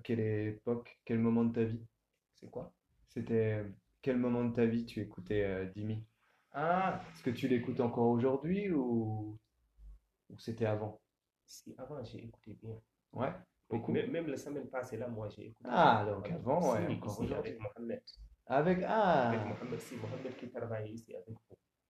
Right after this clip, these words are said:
Speaker 1: C'est vrai,
Speaker 2: Ah oui,
Speaker 1: ok.
Speaker 2: c'est vrai.
Speaker 1: Ah, bah tu vois, ça c'est super parce que Mohamed,
Speaker 2: Mhm.
Speaker 1: eh ben, j'ai fait son portrait aussi, euh,
Speaker 2: Voilà, c'est ça.
Speaker 1: hier.
Speaker 2: Mhm.
Speaker 1: Ah, génial.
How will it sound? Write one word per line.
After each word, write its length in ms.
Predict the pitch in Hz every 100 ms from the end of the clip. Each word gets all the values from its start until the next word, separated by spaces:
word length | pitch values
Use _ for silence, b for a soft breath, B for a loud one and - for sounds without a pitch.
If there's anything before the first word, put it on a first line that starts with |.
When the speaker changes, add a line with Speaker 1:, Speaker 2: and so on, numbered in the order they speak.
| _
Speaker 1:
C'est 140 | 147
vrai, 360 | 139 120 117 117 -
Speaker 2:
Ah 120 | 151
oui, 80 | 190
Speaker 1:
ok. 100 | 110
Speaker 2:
c'est 160 | 113 113
vrai. 280 | 123 113 - _ -
Speaker 1:
Ah, 280 | 90 101 113
bah 160 | 110
tu 140 | 110 143
vois, 120 | 165
ça 140 | -
c'est 160 | - 117
super 480 | - - 143 107 101
parce 180 | 110 -
que 240 | - 101
Mohamed, 540 | 101 101 104 127 - - -
Speaker 2:
Mhm. 80 | 110 113 B -
Speaker 1:
eh 60 | 101
ben, 260 | 95 90 95
j'ai 160 | 98
fait 140 | 95 127
son 200 | - 90
portrait 400 | 113 - - 110
aussi, 380 | 101 117 123 104
euh, 60 | 92 101
Speaker 2:
Voilà, 280 | 107 104 95 -
c'est 80 | 110
ça. 100 | -
Speaker 1:
hier. 340 | 95 90 92 _ _ 104
Speaker 2:
Mhm. 480 | 104 101 98 98 104 _
Speaker 1:
Ah, 260 | 139 135 117
génial. 600 | 110 113 98 95 107